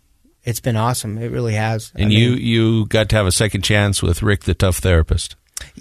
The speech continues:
Speaker 1: You know what crazy thing is, I was, I was excited to meet him, but he literally had just left.
Speaker 2: Oh.
Speaker 1: He retired.
Speaker 2: <laughs> Oh, he did.
Speaker 1: So
Speaker 2: Oh.
Speaker 1: I'm waiting for him to show up. He hasn't showed up yet, just to,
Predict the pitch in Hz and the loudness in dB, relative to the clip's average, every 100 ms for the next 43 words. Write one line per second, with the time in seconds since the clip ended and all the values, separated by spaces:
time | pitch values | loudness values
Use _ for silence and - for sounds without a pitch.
0 | - 139 160 170 151 156 170 160 151 147 | -6 2 4 4 4 4 2 2 2 4
1 | 143 135 135 156 135 - 156 143 - 147 | 4 4 6 4 2 0 0 0 0 2
2 | 156 147 131 135 151 135 117 131 127 156 | 4 2 0 2 2 2 2 0 0 0
3 | 139 123 147 147 131 117 117 131 123 127 | 2 2 2 4 2 2 0 0 0 -2
4 | 117 127 107 - - 101 107 156 151 151 | 0 0 0 -4 0 4 6 6 6 6
5 | 156 131 104 - 113 120 123 135 120 - | 6 4 2 -2 0 2 4 2 2 -2
6 | - 156 139 151 170 208 190 170 156 135 | 0 4 6 6 6 4 2 2 2 2
7 | - 160 147 151 156 147 139 131 151 143 | 2 4 4 4 2 0 0 -2 0 2
8 | 143 147 147 143 143 - 131 - | 2 2 2 2 -2 -2 -2 -4